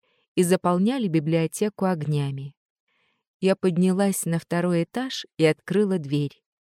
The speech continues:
Здесь коридор находился над спальнями. Три двери вниз, на третий этаж и на большой балкон, и высокий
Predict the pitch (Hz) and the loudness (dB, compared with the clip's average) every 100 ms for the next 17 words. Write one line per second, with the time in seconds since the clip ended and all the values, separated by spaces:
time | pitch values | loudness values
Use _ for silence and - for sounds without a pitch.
0 | _ _ _ _ 160 147 196 233 - 202 | _ _ _ _ -10 2 2 2 0 4
1 | 185 165 202 202 185 - 175 185 214 - | 4 4 2 4 0 0 -2 2 2 2
2 | 190 185 190 - 202 180 147 143 139 143 | -2 -2 -2 -4 -2 -2 -4 -8 -8 -12
3 | - _ _ _ 190 185 165 147 185 247 | -18 _ _ _ 2 4 4 4 2 2
4 | 208 202 - - 170 170 151 147 - - | 0 -2 -8 -8 0 2 2 -2 -8 -12
5 | _ _ _ - 175 160 175 180 - 160 | _ _ _ -4 -2 0 2 2 2 0
6 | 160 - 240 240 - - 175 175 165 170 | 0 0 -2 -2 -8 -6 -2 0 2 0
7 | 170 220 226 196 214 - 175 147 143 _ | 0 2 2 2 -2 -2 -4 -4 -8 _
8 | _ - 190 175 180 262 277 - 240 | _ 0 4 4 4 2 2 2 0